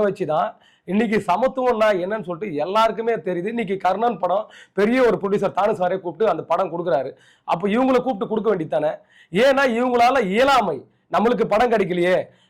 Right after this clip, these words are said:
எல்லாருமே இன்னைக்கு வந்து முன்னுக்கு வந்துன்னு இருக்காங்களே, அப்ப எல்லாரும் இப்படி வந்துட்டா நமக்கு வந்து நம்ம சமத்துவத்தை எல்லாருமே வந்துட்டா நமக்கு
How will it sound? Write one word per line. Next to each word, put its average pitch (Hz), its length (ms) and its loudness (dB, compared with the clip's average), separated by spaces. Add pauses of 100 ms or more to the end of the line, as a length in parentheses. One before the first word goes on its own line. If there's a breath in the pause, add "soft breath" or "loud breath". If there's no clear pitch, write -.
எல்லாருமே 247 420 4 (140)
இன்னைக்கு 202 260 -2
வந்து 208 260 -2
முன்னுக்கு 220 300 -2
வந்துன்னு 202 260 0
இருக்காங்களே, 156 420 0 (440 loud breath)
அப்ப 208 260 0
எல்லாரும் 240 300 4
இப்படி 196 180 -4
வந்துட்டா 185 340 0 (420 soft breath)
நமக்கு 226 400 2
வந்து 233 300 2 (600)
நம்ம 226 240 2
சமத்துவத்தை 233 520 0 (580 loud breath)
எல்லாருமே 233 360 4
வந்துட்டா 208 260 2 (500 soft breath)
நமக்கு 226 340 4